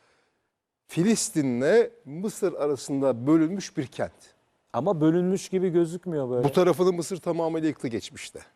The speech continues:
Speaker 2: Ha.
Speaker 1: Yıktı. Filistin tarafındaki kaldı.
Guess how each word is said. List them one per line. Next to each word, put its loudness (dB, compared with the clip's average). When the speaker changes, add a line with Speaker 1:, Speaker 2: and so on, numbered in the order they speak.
Speaker 2:
Ha. 0
Speaker 1:
Yıktı. 0
Filistin 0
tarafındaki -2
kaldı. 2